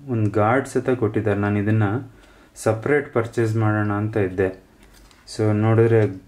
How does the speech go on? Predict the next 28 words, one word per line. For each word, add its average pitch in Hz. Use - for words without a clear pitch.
ಗಾರ್ಡ್ 113
ಸತ 110
already 113
ಅವರೇ 107
ಕೊಟ್ಟಿದ್ದಾರೆ. 98
So 104
I 95
don't 104
have 101
to 104
purchase 95
again. 98
It's -
nice. 110
Okay. 113
So 110
again 123
ಒಂದು 107
wipe 107
ಕೊಟ್ಟಿದ್ದಾರೆ, 95
cloth. 101
So 101
ಲೆನ್ಸ್‌ನೆಲ್ಲ 107
wipe 98
ಮಾಡ್ಲಿಕ್ಕೆ 95
ಒಂದು 92
cloth 101
ಕೊಟ್ಟಿದ್ದಾರೆ. 95